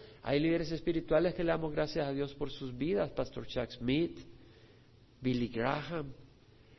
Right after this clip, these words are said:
Le damos gracias a Dios por sus vidas, pero ellos son los que son por la gracia de Dios. Ellos son los que son porque Dios los buscó cuando estaban perdidos y ellos abrieron su corazón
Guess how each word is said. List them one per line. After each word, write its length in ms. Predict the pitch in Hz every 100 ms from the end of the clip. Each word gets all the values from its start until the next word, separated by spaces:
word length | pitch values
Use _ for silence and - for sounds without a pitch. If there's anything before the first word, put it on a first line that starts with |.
| -
Le 80 | 175
damos 200 | 220 240
gracias 320 | 202 170 175
a 40 | 147
Dios 180 | 143
por 180 | - 135
sus 200 | - 113
vidas, 580 | 117 160 202 170 - - - - - - -
pero 200 | 147 156
ellos 280 | 190 202 -
son 180 | 190 185
los 140 | 180
que 120 | -
son 380 | 156 - 190 220 - - -
por 140 | 143
la 140 | 120 113
gracia 480 | 117 147 - 123
de 160 | 98 98
Dios. 500 | 98 92 90 - - - - - - - - -
Ellos 260 | 160 170 170
son 160 | 196 196
los 140 | 202
que 120 | -
son 500 | 180 - 190 208 233 220 - -
porque 640 | - 156 - 185 - - - - - - -
Dios 380 | 135 165 202 208
los 220 | 202 170
buscó 460 | 165 160 - 190 196
cuando 220 | 175 160
estaban 420 | 143 170 165 160
perdidos 600 | 165 143 139 170 165 151 160
y 40 |
ellos 120 | 151
abrieron 480 | 139 131 139 156 151
su 180 | - 135
corazón 680 | 123 120 117 - 165 143